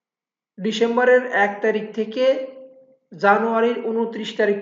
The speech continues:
পর্যন্ত। এই, এই ডেটের ভিতরে যদি কেউ হরুপপ্রাপ্ত হন, মানে হরুপ কাউকে দেয়, আপনারা অন্য যে কোনো জায়গা কফিল চেঞ্জ করে কাফালা হয়ে যেতে পারবেন। ঠিক আছে, হরুপ থাকবে না আপনাদের। আর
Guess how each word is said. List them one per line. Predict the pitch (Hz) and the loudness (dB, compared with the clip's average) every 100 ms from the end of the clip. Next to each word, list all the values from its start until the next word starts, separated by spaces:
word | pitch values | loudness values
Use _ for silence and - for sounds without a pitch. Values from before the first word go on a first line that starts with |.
| 202 | -4
পর্যন্ত। | 170 165 143 131 135 - _ 202 | -4 -6 -10 -14 -18 -20 _ 2
এই, | 240 247 - | 4 2 2
এই | 226 220 | 4 4
ডেটের | 233 247 226 | 2 0 -2
ভিতরে | 233 247 240 | -2 -2 -2
যদি | 220 208 202 | -4 -6 -4
কেউ | 240 240 | -2 0
হরুপপ্রাপ্ত | 208 233 - 240 - 226 | 0 -2 0 -2 0 0
হন, | 233 208 165 | 2 2 0
মানে | 185 202 | -4 0
হরুপ | 202 240 - | 0 0 2
কাউকে | 233 233 196 | 2 2 2
দেয়, | 214 156 - - - - _ _ _ _ _ _ - | 2 2 -4 -12 -20 -20 _ _ _ _ _ _ -4
আপনারা | 170 202 233 247 262 - - - - _ _ _ - | -2 0 0 2 2 0 -6 -16 -20 _ _ _ 4
অন্য | 233 254 247 196 | 4 4 2 2
যে | 247 247 | 0 0
কোনো | 240 247 | -2 0
জায়গা | 202 190 233 262 - | 0 2 2 0 -2
কফিল | 220 233 - | -2 -2 -4
চেঞ্জ | 220 - | -8 -2
করে | 233 240 220 | 2 2 2
কাফালা | 196 220 214 | 0 2 2
হয়ে | 196 185 | 2 -2
যেতে | 175 156 | -6 -6
পারবেন। | 151 135 127 - _ _ _ _ _ - | -6 -8 -14 -18 _ _ _ _ _ -12
ঠিক | 247 247 | -2 -2
আছে, | - 147 | -2 -4
হরুপ | 170 202 202 | 0 0 0
থাকবে | 214 190 | 0 2
না | 196 170 | -2 -2
আপনাদের। | 151 139 - - _ _ _ _ _ _ _ _ _ _ _ - | -6 -12 -16 -20 _ _ _ _ _ _ _ _ _ _ _ 2
আর | 175 180 | 4 4